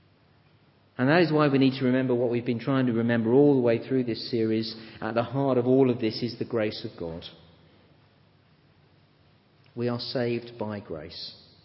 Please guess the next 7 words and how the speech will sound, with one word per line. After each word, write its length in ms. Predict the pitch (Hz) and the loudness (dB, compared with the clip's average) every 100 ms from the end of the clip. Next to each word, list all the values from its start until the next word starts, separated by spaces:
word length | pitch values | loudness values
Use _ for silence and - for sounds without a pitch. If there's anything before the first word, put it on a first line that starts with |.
| _ _ _ _ _ _ _ _ | _ _ _ _ _ _ _ _
Here 220 | 127 117 | -4 -4
is 120 | 113 | -2
the 80 | 117 | -4
Lord, 380 | 95 82 90 117 - - - _ _ - _ _ _ _ - | -4 -6 -8 -10 -16 -20 -20 _ _ -20 _ _ _ _ -12
up 200 | 131 131 | -10 -8
the 60 | |
mountain, 500 | 104 95 92 95 104 | -8 -6 -8 -10 -10